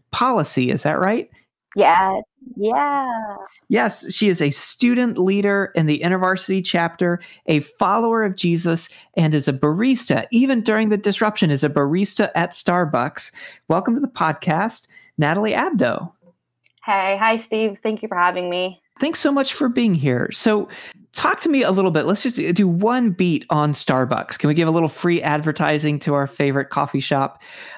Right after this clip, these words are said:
Speaker 1: Like, what, what changes are happening around your Starbucks store these days?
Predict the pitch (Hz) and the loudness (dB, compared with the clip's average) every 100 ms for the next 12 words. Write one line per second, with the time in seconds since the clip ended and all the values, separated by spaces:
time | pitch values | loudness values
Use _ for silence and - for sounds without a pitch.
0 | - 160 139 - 170 190 - 247 480 - | -2 -2 -2 -6 -2 -2 0 -2 -2 -2
1 | 202 190 202 190 165 143 - 139 - 143 | 0 0 0 0 0 -2 0 -4 0 0
2 | 135 131 127 127 131 131 - 131 127 135 | 2 2 2 0 0 -2 -2 -2 -2 -2
3 | - - 127 123 123 127 - - - - | -6 -2 0 0 -2 -4 -6 -8 -10 -14